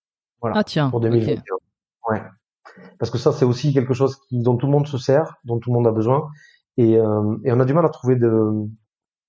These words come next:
Speaker 1: du coup, des sources, euh, qui sont intéressantes et, et facilement applicables. Donc, euh, voilà, on est dessus et c'est en cours de traduction, là.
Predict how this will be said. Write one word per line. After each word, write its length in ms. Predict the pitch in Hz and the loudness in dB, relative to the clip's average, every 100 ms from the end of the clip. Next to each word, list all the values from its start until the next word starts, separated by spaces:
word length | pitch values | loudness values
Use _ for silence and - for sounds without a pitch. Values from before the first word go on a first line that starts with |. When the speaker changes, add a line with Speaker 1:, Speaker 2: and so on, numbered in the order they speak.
| 123 | -8
Speaker 1:
du 160 | 117 | -8
coup, 140 | 110 120 | -4 -2
des 120 | 107 | -2
sources, 420 | - 123 - - | -2 -6 -6 -6
euh, 120 | 110 | -6
qui 120 | 101 | -6
sont 120 | - 107 | -4 -4
intéressantes 580 | 104 113 110 139 143 | 0 0 0 -2 0
et, 300 | 123 110 104 - _ _ _ _ | 2 4 2 -2 _ _ _ _
et 100 | 113 | -6
facilement 500 | - 113 - 117 117 | -2 -4 -2 2 4
applicables. 520 | 113 110 113 123 120 117 _ _ _ _ - | 2 0 2 2 2 -4 _ _ _ _ -6
Donc, 280 | 110 107 110 | -4 -2 0
euh, 380 | 107 104 101 101 _ - - _ _ _ _ _ _ _ _ | 0 2 0 -2 _ -20 -20 _ _ _ _ _ _ _ _
voilà, 160 | 101 98 | 0 2
on 100 | 98 | 2
est 80 | 101 | 2
dessus 460 | 104 98 123 131 | 0 0 -2 0
et 220 | 113 107 104 107 110 | 0 -2 -6 -8 -12
c'est 160 | - 107 | -2 0
en 100 | 113 | 0
cours 160 | - | 0
de 60 | 135 | 0
traduction, 540 | 135 117 101 - 110 | 0 -4 -4 -4 0
là. 180 | 113 139 | 0 -2